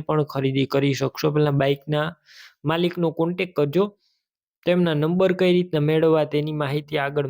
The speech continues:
મળી જશે. વીડિયો પૂરો જોતા રહેજો અને બાઇક તમારે, તમે જો રૂબરૂ લેવા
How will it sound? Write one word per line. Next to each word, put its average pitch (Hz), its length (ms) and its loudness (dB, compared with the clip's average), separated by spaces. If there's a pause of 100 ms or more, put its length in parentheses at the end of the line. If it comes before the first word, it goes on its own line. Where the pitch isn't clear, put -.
મળી 165 240 -4
જશે. 147 320 0
વીડિયો 147 320 0
પૂરો 156 200 -2 (200)
જોતા 175 340 2
રહેજો 147 240 2
અને 160 140 0 (100)
બાઇક 160 200 0 (140)
તમારે, 156 400 -2 (600)
તમે 170 240 2
જો 170 80 4 (160)
રૂબરૂ 156 380 2 (240)
લેવા 151 260 2